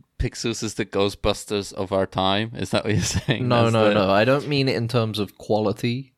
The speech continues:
Speaker 2: necessarily,
Speaker 1: Mm-hmm.
Speaker 2: but
Speaker 1: Yeah.
Speaker 2: rather the, the, the, the, I feel like you can describe both movies the same way. You know?
Speaker 1: Mm-hmm.
Speaker 2: It's like a group of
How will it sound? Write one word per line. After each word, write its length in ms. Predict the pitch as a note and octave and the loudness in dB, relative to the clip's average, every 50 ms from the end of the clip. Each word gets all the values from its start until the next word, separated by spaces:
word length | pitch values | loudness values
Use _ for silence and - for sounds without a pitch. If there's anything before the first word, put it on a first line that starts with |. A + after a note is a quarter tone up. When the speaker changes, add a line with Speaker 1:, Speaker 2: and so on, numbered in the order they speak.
| _ _ - | _ _ -6
Speaker 2:
necessarily, 720 | A2 A2 A2+ - A2 G#2 - A2+ A2+ A#2 A#2 A#2+ B2+ C3+ C#3 | -4 -4 -2 -2 -2 0 2 2 2 2 2 2 2 2 2
Speaker 1:
Mm-hmm. 160 | D3+ E3 - _ _ _ _ _ _ _ _ _ _ | 2 0 -4 _ _ _ _ _ _ _ _ _ _
Speaker 2:
but 160 | - A2 - - | 0 0 0 0
Speaker 1:
Yeah. 60 | A2 | 0
Speaker 2:
rather 760 | G#2+ G#2+ A2+ A#2 A2+ A#2 A2 A2 A#2 A2+ A2 G#2+ G#2 G2 - - | 2 4 6 6 6 4 4 2 4 4 6 6 4 4 2 0
the, 300 | G2+ G2+ G2+ G2 E2+ F2+ | 0 2 2 2 2 2
the, 800 | G2 G#2 G2 G2 F#2+ F2+ - - G2+ F#2+ F#2+ F#2 E2 D#2+ E2+ - - - - | 0 0 2 2 2 0 0 0 -2 0 0 0 -2 -4 -6 -8 -12 -16 -16
the, 60 | - G#2+ | -12 -8
the, 400 | - G2+ F#2+ F#2+ F#2 F2 D#2 - _ _ _ _ _ - - - F#2 D#2+ | -8 -6 -6 -4 -6 -6 -8 -10 _ _ _ _ _ -12 -6 -4 -2 0
I 140 | D#2+ F#2+ G#2+ | 0 0 0
feel 220 | A#2 - B2 B2 | 0 0 2 2
like 200 | B2 B2 G#2 G#2+ A#2 | 2 2 2 0 -2
you 80 | A2+ | -2
can 180 | G2 - G2+ F#2 | -2 -2 -2 -2
describe 640 | F#2 G2+ - - - - G2+ G2+ G2+ G2 F#2+ F#2+ - | -2 -2 -2 -4 -2 0 2 2 2 2 0 -2 -2
both 300 | - F#2 F2+ G2+ - - | -2 -2 -2 -2 -6 -8
movies 440 | F#2 F#2 F2 - - - - - - - | -8 -8 -8 -8 -8 -10 -10 -12 -12 -12
the 160 | - - - - - | -12 -14 -12 -10 -8
same 320 | - - - B1+ - - | -6 -6 -6 -6 -8 -10
way. 260 | - - - - - _ _ _ _ _ _ _ _ _ _ _ _ _ _ _ _ _ | -10 -12 -12 -14 -16 _ _ _ _ _ _ _ _ _ _ _ _ _ _ _ _ _
You 120 | - G2+ G2+ | -4 -2 0
know? 260 | G#2 A2 C3 D#3 D3+ - _ _ _ _ _ _ _ _ _ _ - | 2 2 2 0 -2 -4 _ _ _ _ _ _ _ _ _ _ -2
Speaker 1:
Mm-hmm. 400 | C3 B2 B2+ B2+ B2 C3+ D3 - - _ _ _ _ _ _ _ | 0 0 2 2 2 2 0 -2 -8 _ _ _ _ _ _ _
Speaker 2:
It's 120 | - - | -2 0
like 180 | A#2+ A2 A2+ A#2+ | 0 2 2 0
a 80 | G#2+ | 0
group 440 | G2 - G#2+ G2+ A#2 B2+ C3 - - | 0 -2 -2 0 0 0 -2 -2 -2
of 200 | G2+ - G2+ G2 | -2 -2 -2 -4